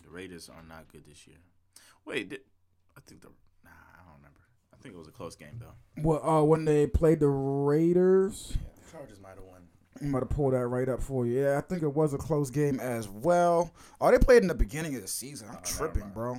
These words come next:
Speaker 2: And it was a close game. Twenty-four to nineteen loss. Um, and I think this one's close as well, but I got the Chargers.
Speaker 1: Yeah.
Speaker 2: I got the Chargers. I think they keep on rolling.
Speaker 1: The Colts,
Speaker 2: Oh,
Speaker 1: man.
Speaker 2: man, this
Speaker 1: It's
Speaker 2: is the night game.
Speaker 1: it's a bad team with a whiff of good luck.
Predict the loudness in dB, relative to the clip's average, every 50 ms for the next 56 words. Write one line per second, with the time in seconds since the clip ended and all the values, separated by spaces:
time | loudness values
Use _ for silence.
0 | -10 -8 -8 -6 -6 -6 -4 -2 -2 -2 -2 -4 -8 -12 -10 -8 -8 -8 -8 -10
1 | -10 -10 -10 -10 -12 -14 -12 _ -10 -8 -8 -8 -8 -10 -10 -10 -10 -8 -8 -10
2 | -10 -12 -14 -14 -12 -12 -12 -12 -12 -10 -10 -10 -12 -12 -16 -18 -20 -20 -20 -20
3 | _ _ -18 -18 -18 _ _ _ _ _ _ _ -12 -10 -8 -6 -6 -6 -6 -8
4 | -8 -8 -10 -12 -12 -12 -10 -8 -8 -10 -10 _ -10 -8 -6 -4 -6 -6 -6 -8
5 | -8 -8 -8 -8 -8 -8 -4 -4 -4 -4 -4 -8 -12 -10 -4 -2 -2 -2 -2 -2
6 | -6 -8 -10 -12 -12 -10 -8 -6 -6 -6 -6 -8 -12 -16 -16 -20 -20 -20 _ -20
7 | -20 -20 -20 -18 -18 -18 -20 -20 -18 -20 -20 -18 -16 -14 -10 -10 -10 -10 -12 -14
8 | -12 -12 -10 -8 -8 -10 -10 -10 -12 -10 -10 -12 -12 -12 -12 -12 -10 -10 -10 -8
9 | -8 -8 -10 -8 -4 -4 -2 -2 -2 -4 -8 -10 -12 -12 -14 -14 -14 -16 -16 -18
10 | -18 -12 -8 -4 -4 -4 -4 -6 -10 -16 -14 -12 -8 -6 -6 -4 -6 -6 -8 -10
11 | -10 -8 -8 -6 -6 -6 -8 -8 -10 -12 -12 -14 -14 -16 -14 -12 -12 -12 -12 -14
12 | -14 -16 -16 -14 -14 -14 -14 -14 -12 -14 -14 -14 -10 -8 -6 -4 -4 -4 -6 -8
13 | -12 -12 -12 -12 -12 -12 -12 -14 -12 -12 -12 -12 -12 -14 -16 -12 -12 -12 -10 -8
14 | -8 -8 -8 -8